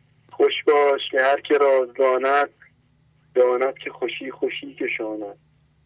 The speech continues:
غزل شمارهٔ هفتصد و دوازده. هر لحظه باید شادی بی سبب را در خود شکوفا کنی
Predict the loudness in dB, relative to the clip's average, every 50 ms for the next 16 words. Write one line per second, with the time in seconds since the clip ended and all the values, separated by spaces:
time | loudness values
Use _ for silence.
0 | _ _ _ _ _ _ _ _ _ -4 -4 0 2 2 0 0 -2 -4 -6 -4
1 | -2 0 0 0 0 0 0 0 0 -2 -2 -4 -6 -6 -4 -2 -2 0 2 2
2 | 2 2 0 0 -2 -2 -2 -4 -4 -4 -6 -14 _ _ _ _ _ _ _ _
3 | _ _ _ _ _ _ _ 0 0 0 2 2 0 0 0 0 -2 0 2 4
4 | 4 4 4 2 0 -2 0 2 2 2 2 -2 -6 -12 -12 -12 -14 -10 -2 0
5 | 2 2 2 2 2 2 2 2 2 2 0 -2 -4 -6 -8 -8 -8 -8 -12 -12
6 | -12 -14 -8 -6 -6 -4 -4 -6 -6 -8 -8 -8 -10 -14